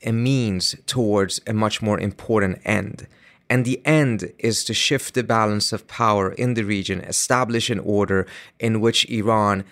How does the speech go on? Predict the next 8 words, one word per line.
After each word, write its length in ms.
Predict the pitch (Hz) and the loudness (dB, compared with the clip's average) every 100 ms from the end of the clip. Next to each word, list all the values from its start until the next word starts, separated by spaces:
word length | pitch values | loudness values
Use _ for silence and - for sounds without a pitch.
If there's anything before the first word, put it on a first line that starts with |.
| _ - | _ -6
has 140 | 110 | -4
become 340 | 113 113 107 | -4 -2 0
much, 260 | 110 120 - | 2 0 0
much 200 | 120 - | -2 0
weaker 300 | 113 107 113 | -2 0 -2
and 280 | - 101 95 | -2 -4 -4
cannot 600 | - 139 147 143 120 113 | -6 0 2 2 0 0
challenge 760 | - 131 123 104 92 95 - | 0 2 2 0 -2 -6 -10